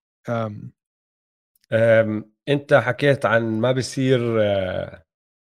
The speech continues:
Speaker 2: smart ياخد آخر تسديدة. هاي بتوصلني لنقطتي الثانية اللي بدي أحكي عنها. يا أخي، جو ماتزولا واقع بمصيبة،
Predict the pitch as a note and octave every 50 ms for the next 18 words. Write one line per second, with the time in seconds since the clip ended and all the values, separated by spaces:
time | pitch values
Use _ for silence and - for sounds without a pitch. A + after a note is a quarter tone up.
0 | _ _ - - - A#2 B2 A2+ - - A#2 A2 G2+ - G#2 F2+ F#2 G#2 G2 -
1 | G2 _ - G2+ F#2 F2 F#2+ A2 G#2+ F#2 G2 G2 G#2+ G2+ G#2+ G2+ - F#2+ - -
2 | - A2+ G2+ F#2+ F#2+ F#2 G#2+ G2+ - - F#2+ - G#2 - _ - F3 E3+ E3 C#3
3 | A#2 G#2 G2 F2+ F#2+ F#2+ - - - - - - - F#3 F2+ F#2+ F#2 E2+ F2 F2
4 | F2 F2 - _ _ _ _ _ _ _ _ _ _ _ _ _ - A#2+ A2+ A#2+
5 | A#2 - A#2+ G#2+ G#2 G#2+ G#2+ - - _ - G2+ - C#3+ D3+ D3 C#3 B2 A2 G2
6 | - - B2+ C3 A#2+ A2+ A2+ A2+ A2 G#2+ G#2 G#2+ - _ _ _ _ _ _ _
7 | _ _ _ _ _ _ _ _ _ - A2 A#2 A#2 G#2+ F#2 G2 F#2+ - - -
8 | _ _ _ _ - G2 F2+ G2+ G2 F#2+ F#2 F#2 - - _ _ - G2 F2+ -
9 | - - A2+ G#2+ F#2+ E2+ E2+ D#2+ C#2+